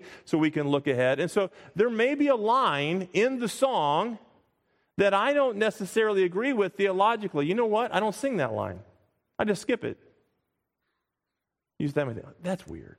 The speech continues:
That's radical. Why do you do that?" Well, I think it's important that we sing what we believe, that we sing truth to God. And so there has been a time or two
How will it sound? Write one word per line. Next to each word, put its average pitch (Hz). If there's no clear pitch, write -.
That's 170
radical. 104
Why 160
do 135
you 110
do 98
that?" 90
Well, 214
I 170
think 302
it's 294
important 190
that 151
we 165
sing 175
what 160
we 175
believe, 170
that 156
we 175
sing 208
truth -
to 190
God. 180
And 180
so 220
there 226
has 233
been 226
a 254
time 220
or 226
two 190